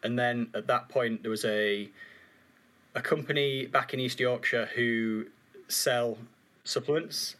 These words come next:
Um, it was the guy who started and founded P H D Nutrition, um, a guy called Mark Bowring. Um, he wanted to start an endurance brand of, of supplements. Um, he'd heard through the grapevine that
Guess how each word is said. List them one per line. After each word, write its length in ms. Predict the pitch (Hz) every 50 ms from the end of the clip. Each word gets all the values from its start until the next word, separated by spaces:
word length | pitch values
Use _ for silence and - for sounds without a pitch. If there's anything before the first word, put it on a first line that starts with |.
| _
Um, 640 | - 117 117 113 113 110 107 107 107 107 104 107 - -
it 100 | 110 -
was 100 | 117 -
the 80 | 127
guy 240 | 113 123 117 113 110
who 600 | 107 - 120 117 117 113 113 113 110 110 110 - - - - -
started 500 | - - - 135 120 113 113 - 107 104
and 140 | 104 107
founded 480 | - - 110 107 110 107 107 101 - -
P 120 | - 117
H 200 | 107 107 - -
D 160 | - 117 113 104
Nutrition, 500 | 104 104 - 123 123 - 139 131 127 127 - - - - - -
um, 200 | 104 104 104 110
a 20 |
guy 140 | 110 110 107
called 180 | - - 107 110
Mark 240 | 110 104 104 - -
Bowring. 400 | 110 107 107 104 98 92 90 - - - - - - - - - - - - - - - - - - -
Um, 540 | 104 104 104 104 101 101 101 101 101 - - - - - - - - _ - - _ -
he 140 | - - 123
wanted 280 | 113 107 107 107 - -
to 100 | - -
start 400 | - - 120 107 101 101 - - - _ _
an 100 | - 113
endurance 520 | 107 101 101 110 120 117 110 107 107 - -
brand 320 | - 113 104 101 98 98
of, 180 | 104 104 98 - - - - - -
of 80 | 107 -
supplements. 640 | - 127 120 - - 147 151 - - - - - - _ _ _ _ - - -
Um, 460 | 107 104 104 107 107 107 101 101 - - _ _ _ - _ _ _ - -
he'd 200 | 143 123 113 -
heard 420 | - - 117 117 117 113 110 - - - _ - - - - - - _ _ -
through 180 | - - 120
the 60 | 107 107
grapevine 540 | 120 113 113 110 - 120 110 110 110 107
that 200 | 110 110 107 -